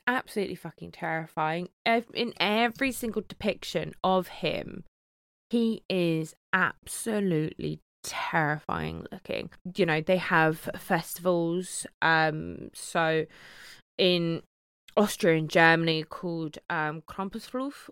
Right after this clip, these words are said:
or Krampus Runs. And basically, people dress up as Krampus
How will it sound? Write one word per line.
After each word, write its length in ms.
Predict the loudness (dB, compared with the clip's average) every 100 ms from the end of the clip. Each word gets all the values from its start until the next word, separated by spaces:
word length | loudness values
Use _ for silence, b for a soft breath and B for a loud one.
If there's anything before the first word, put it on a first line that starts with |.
| _
or 280 | 0 0 -2
Krampus 580 | -6 -6 -6 -8 -8 -2
Runs. 540 | -2 -2 -8 -12 -16 _ _ 2
And 360 | 4 4 -4 -16 -8 -4
basically, 880 | -2 -2 -6 -14 -8 -6 -4 -4 -6
people 400 | -8 -8 -8 -8
dress 360 | -8 -8 -8 -4
up 240 | -4 -6 _
as 400 | -2 -2 -6 -10 _
Krampus 520 | -14 -14 -14 -14 -14